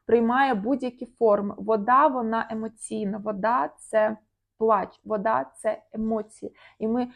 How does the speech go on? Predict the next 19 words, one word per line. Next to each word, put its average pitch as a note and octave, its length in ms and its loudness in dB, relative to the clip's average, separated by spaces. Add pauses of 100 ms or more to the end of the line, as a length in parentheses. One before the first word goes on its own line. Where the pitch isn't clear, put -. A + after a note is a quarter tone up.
(140)
дозволяємо B3 840 4
воді A3 440 -2
в G3 100 -6
нас, C4 440 -2
а G#3+ 80 -8
води A3 400 -2
в F#4 80 -2
нас D4+ 360 -2 (280)
більше C#4+ 380 -2
вісімдесяти A3 800 -8
відсотків, A#3 640 -8 (120)
проявитися. A#3+ 880 -4 (400)
Не C4+ 320 0
скривати C#4+ 600 0
те, B3 180 -6
що A#3+ 180 -12
є B3+ 180 -4
всередині A3+ 680 -6
нас, A3 280 -6